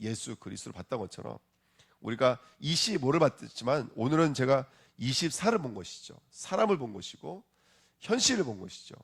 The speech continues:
하지만 현실을 봐도 이십오를 봐도 결국 영원이거든요. 그쵸? 그리스도로 연결되어진다는 것이죠. 오늘 이 말씀을 통해서 저의 결론은 뭡니까?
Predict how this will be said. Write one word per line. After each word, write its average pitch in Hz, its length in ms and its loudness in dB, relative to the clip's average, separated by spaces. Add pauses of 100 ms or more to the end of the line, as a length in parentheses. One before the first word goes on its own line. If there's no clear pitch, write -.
(280)
하지만 208 400 2 (220)
현실을 254 460 4
봐도 170 560 4
이십오를 147 560 -2
봐도 104 280 -4
결국 110 320 -10
영원이거든요. 101 580 -2 (600)
그쵸? 170 320 -12 (320)
그리스도로 202 560 -2
연결되어진다는 110 680 -8
것이죠. - 360 -18 (480)
오늘 185 180 2
이 175 100 4
말씀을 143 320 6
통해서 147 260 -8
저의 127 340 -4
결론은 113 340 -4
뭡니까? 85 380 -14